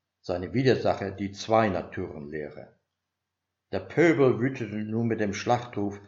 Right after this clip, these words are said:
„Heraus mit Eusebius, verbrennt ihn, in Stücke soll er geschnitten werden, weil er Christus spaltet.“ Die andere Partei griff die Flucht. Die Gewalttätigkeiten während dieser Synode trugen ihr den Namen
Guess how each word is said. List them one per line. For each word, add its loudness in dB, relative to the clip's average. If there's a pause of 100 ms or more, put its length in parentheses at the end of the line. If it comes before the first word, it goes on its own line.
(140)
„Heraus 0
mit 0
Eusebius, 2
verbrennt 2
ihn, -6
in -4
Stücke -4
soll 2
er 4
geschnitten -6
werden, -4 (260)
weil 4
er 0
Christus -4
spaltet.“ -4 (1040)
Die -6
andere -2
Partei 0
griff -4
die -14
Flucht. -2 (1000)
Die -4
Gewalttätigkeiten 2
während 2
dieser 2
Synode -2
trugen -4
ihr -4
den -6
Namen -2